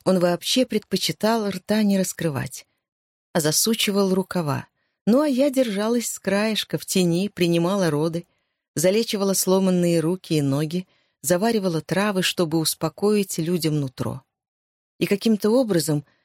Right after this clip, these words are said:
мы с шотландцем зачали дочь, которая не боялась ничего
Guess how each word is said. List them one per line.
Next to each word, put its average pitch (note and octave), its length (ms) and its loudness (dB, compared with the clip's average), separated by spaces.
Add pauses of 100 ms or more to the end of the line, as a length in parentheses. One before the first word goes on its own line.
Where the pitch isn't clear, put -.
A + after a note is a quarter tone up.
(120)
мы F3+ 100 4
с - 80 -2
шотландцем G3+ 720 0
зачали F#3 460 -2
дочь, C#3 420 -4
которая F3+ 520 0
не F3+ 140 2
боялась F3 580 0
ничего E3+ 580 0